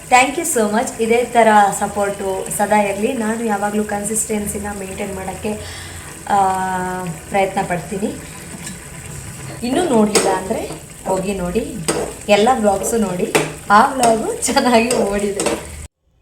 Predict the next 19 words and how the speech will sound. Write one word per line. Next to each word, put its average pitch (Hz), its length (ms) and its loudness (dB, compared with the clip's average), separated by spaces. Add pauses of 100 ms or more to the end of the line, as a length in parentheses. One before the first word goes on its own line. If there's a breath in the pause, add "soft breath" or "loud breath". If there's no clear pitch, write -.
(220)
ಅಡುಗೆ 202 260 -6
ಎಲ್ಲ 202 300 -4
ಮಾಡಿ 208 420 -6
ಅಡುಗೆ 190 280 -10
ಮನೆ 185 180 -14
ಎಲ್ಲ 190 500 -8
ಕ್ಲೀನ್ 190 400 -12
ಮಾಡಿದೆ. 175 360 -14 (1200)
So 196 200 -10
ಅದೊಂಥರ 208 380 -4 (340)
ನೆಮ್ಮದಿ 208 640 -2 (200)
ಅಲ್ವಾ, 180 640 -6 (600)
ಅಡುಗೆ 185 260 -4
ಮಾಡಿ 190 300 -4
ಆದಮೇಲೆ 185 400 -6
ಅಡುಗೆ 190 260 -6
ಮನೆ 196 260 -6
ಕ್ಲೀನ್ 180 300 -10
ಮಾಡೋದು. 170 520 -14